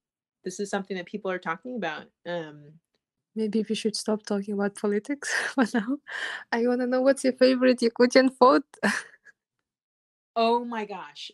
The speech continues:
Speaker 1: Okay. My favorite food is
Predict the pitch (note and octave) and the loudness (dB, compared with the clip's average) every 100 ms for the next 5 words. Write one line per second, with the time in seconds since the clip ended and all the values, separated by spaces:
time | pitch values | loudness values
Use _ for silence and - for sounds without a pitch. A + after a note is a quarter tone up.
0 | G3+ G#3 G3+ D#3+ D3 F3 _ _ _ _ | -8 -6 -8 -10 -16 -20 _ _ _ _
1 | _ _ _ _ _ - G3+ A3 B3+ - | _ _ _ _ _ -6 0 2 0 -2
2 | A3+ A3 A3 G#3 - - G#3+ G3+ F3+ F3+ | -4 -4 -6 -6 -10 -6 -4 -4 -6 -10
3 | E3+ | -12